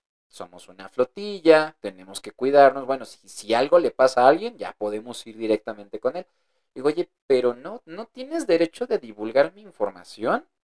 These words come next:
"Es que es por seguridad". Por mucho que sea seguridad, o sea, justamente ahí es donde entran las regulaciones,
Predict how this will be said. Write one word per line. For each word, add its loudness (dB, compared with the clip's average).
"Es -2
que -4
es -8
por -8
seguridad". -2
Por 0
mucho -10
que -2
sea 0
seguridad, 0
o -6
sea, 0
justamente -8
ahí -10
es -12
donde -8
entran -18
las -4
regulaciones, -12